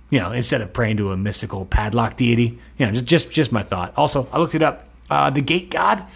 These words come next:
he defends the portals between realms and wards off evil spirits. So, like I said, I'm, I'm in no position to mock anyone's religion, especially because I don't know what in the Shang dynasty I'm talking about.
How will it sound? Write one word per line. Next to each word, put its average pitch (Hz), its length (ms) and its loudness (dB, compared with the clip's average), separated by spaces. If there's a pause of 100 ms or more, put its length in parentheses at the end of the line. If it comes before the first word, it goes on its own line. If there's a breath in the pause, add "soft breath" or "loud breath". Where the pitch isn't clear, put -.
(320 loud breath)
he 214 160 2
defends 190 580 4
the 147 60 -2
portals 123 540 2
between 120 400 -4
realms 101 520 -2
and 98 160 -6
wards 107 280 -2
off 104 200 -2
evil 98 200 -6
spirits. 92 420 -8
So, 92 300 -2 (340 loud breath)
like 143 160 2
I 131 60 2
said, - 180 0
I'm, 117 160 4
I'm 110 220 0
in 101 100 2
no 101 160 0
position 120 320 2
to 110 40 0
mock 92 260 -2
anyone's 90 260 -6
religion, 95 400 -8 (160 loud breath)
especially 233 320 0
because 226 180 0
I 226 60 2
don't 226 140 4
know 214 100 6
what 156 420 2
in 165 120 -2
the 147 80 -4
Shang 143 440 -2
dynasty 113 480 -2
I'm 95 120 -8
talking 87 320 -8
about. - 200 -16